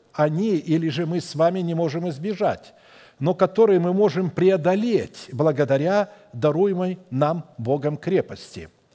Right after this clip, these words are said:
И будем помнить, что сами по себе имеющиеся причины являются испытанием нашей веры, очищающей ее от всяких примесей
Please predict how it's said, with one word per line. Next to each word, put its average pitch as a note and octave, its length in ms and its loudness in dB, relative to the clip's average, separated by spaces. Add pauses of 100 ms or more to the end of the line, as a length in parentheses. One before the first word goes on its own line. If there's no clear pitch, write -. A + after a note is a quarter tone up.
(100)
И C#3 80 -2
будем D#3 300 -2
помнить, C#3+ 460 -4 (340)
что - 200 -4
сами G#3 300 -2
по E3 140 -4
себе F#3 280 -2 (120)
имеющиеся E3 580 -4
причины C3 640 -8 (420)
являются F3+ 520 0
испытанием F3+ 720 -2
нашей D#3 360 -2
веры, A#2+ 500 -2 (240)
очищающей F3 920 -2
ее D3 480 0 (220)
от D3 260 -2 (100)
всяких F3 560 -2 (220)
примесей C#3+ 640 -2